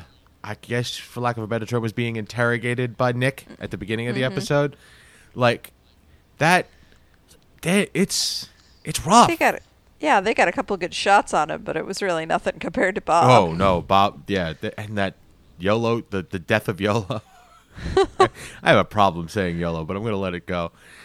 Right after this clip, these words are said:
Speaker 2: Well,
Speaker 1: I mean
Speaker 2: I think that character was really well named because, like, what an asshole.
Speaker 1: Yeah, absolutely. Absolutely. I mean,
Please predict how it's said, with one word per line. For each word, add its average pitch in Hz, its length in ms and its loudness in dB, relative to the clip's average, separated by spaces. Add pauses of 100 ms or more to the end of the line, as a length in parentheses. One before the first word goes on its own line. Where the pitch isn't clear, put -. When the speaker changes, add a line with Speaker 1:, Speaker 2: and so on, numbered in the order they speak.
(540)
Speaker 2:
Well, 247 200 10
Speaker 1:
I 233 40 8
mean - 100 6
Speaker 2:
I 233 120 6
think 254 240 0
that 240 180 10
character 233 380 4
was 196 240 -2
really 185 280 4
well 170 340 4
named 175 460 0
because, 160 440 -4
like, 160 180 -4
what 165 220 0
an 165 80 -2
asshole. - 580 -4 (300)
Speaker 1:
Yeah, 143 240 4 (520)
absolutely. 101 520 0 (420)
Absolutely. 90 680 -4 (960)
I 147 80 4
mean, 147 320 -2